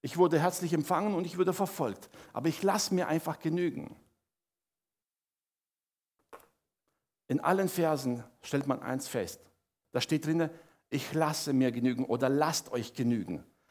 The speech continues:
Das ist eine aktive Handlung. Genügsamkeit ist nicht ein Gefühl, das einfach einsetzt. Genügsamkeit ist eine persönliche Entscheidung zu sagen,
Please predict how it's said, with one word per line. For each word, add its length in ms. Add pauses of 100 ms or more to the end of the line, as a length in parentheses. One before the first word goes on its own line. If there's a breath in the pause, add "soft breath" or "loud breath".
(120)
Das 200
ist 280 (1040)
eine 160
aktive 540
Handlung. 380 (1400 soft breath)
Genügsamkeit 720
ist 240
nicht 160
ein 140
Gefühl, 320
das 160
einfach 360
einsetzt. 520 (880 loud breath)
Genügsamkeit 760
ist 160
eine 240
persönliche 720
Entscheidung 600
zu 140
sagen, 480